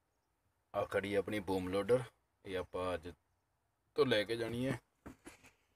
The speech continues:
ਤੇ ਆਪਾਂ ਦਿਖਾਵਾਂਗੇ ਤੁਹਾਨੂੰ ਅੱਗੇ ਵੀ। ਆ ਜਾਓ,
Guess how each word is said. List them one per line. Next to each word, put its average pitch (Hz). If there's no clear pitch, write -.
ਤੇ 117
ਆਪਾਂ 98
ਦਿਖਾਵਾਂਗੇ 98
ਤੁਹਾਨੂੰ 98
ਅੱਗੇ 92
ਵੀ। 107
ਆ 90
ਜਾਓ, 85